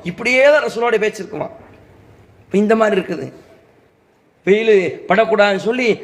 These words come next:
துணியை எடுத்து அப்படியே பிடிக்கிறார்கள். மதீனாவுக்கு நபிகள் நாயகம் ஸல்லல்லாஹு அலைஹி வஸல்லம் வந்து ஒரு இடத்தில் குபா என்ற பள்ளிவாசல்,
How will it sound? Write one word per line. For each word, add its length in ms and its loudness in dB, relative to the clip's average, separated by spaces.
துணியை 300 4
எடுத்து 300 2
அப்படியே 340 4
பிடிக்கிறார்கள். 680 -4
மதீனாவுக்கு 420 0
நபிகள் 240 4
நாயகம் 300 0
ஸல்லல்லாஹு 220 0
அலைஹி 160 0
வஸல்லம் 140 -4
வந்து 580 -2
ஒரு 140 0
இடத்தில் 500 -2
குபா 280 2
என்ற 200 -6
பள்ளிவாசல், 680 -2